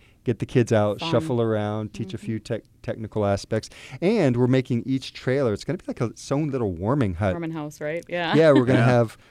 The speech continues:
Speaker 1: we're gonna have, uh, benches in there, um, some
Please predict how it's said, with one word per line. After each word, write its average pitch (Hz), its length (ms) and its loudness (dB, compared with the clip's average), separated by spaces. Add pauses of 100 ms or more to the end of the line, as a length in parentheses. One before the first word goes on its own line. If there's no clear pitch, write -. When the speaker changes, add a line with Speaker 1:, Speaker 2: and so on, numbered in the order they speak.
Speaker 1:
we're 131 80 -4
gonna 127 140 4
have, 113 240 4
uh, 104 340 2
benches 139 520 2
in 143 160 2
there, 135 420 2 (340)
um, 110 240 0
some 101 400 -2